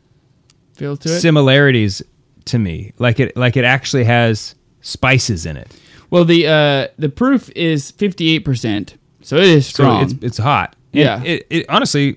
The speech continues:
Speaker 2: it drinks really well for being fifty-eight percent.
Speaker 1: It is bottled, it's bottled in Bridgeport, Texas.
Speaker 2: There's
Speaker 1: You can
Speaker 2: just
Speaker 1: get it in
Speaker 2: something
Speaker 1: Texas.
Speaker 2: about it that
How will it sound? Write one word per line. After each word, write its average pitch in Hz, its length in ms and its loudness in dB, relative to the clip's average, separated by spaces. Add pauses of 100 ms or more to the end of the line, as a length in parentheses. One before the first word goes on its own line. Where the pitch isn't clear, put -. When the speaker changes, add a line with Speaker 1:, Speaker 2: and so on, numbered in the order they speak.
Speaker 2:
it 135 140 -6
drinks 180 340 0
really 135 220 2
well 117 480 0 (100)
for 135 200 -2
being 113 260 0
fifty-eight 101 480 -6
percent. 95 460 -8 (640)
Speaker 1:
It 160 80 0
is 151 120 2
bottled, 160 380 -2
it's 139 140 -6
bottled 160 360 -4
in 139 100 0
Bridgeport, 147 460 -4
Texas. 160 520 -8 (200)
Speaker 2:
There's 208 240 4
Speaker 1:
You - 40 -8
can - 100 0
Speaker 2:
just 277 100 0
Speaker 1:
get - 20 0
it - 20 0
in - 20 0
Speaker 2:
something 320 280 2
Speaker 1:
Texas. 202 180 0
Speaker 2:
about 214 300 0
it - 140 -6
that 127 180 -4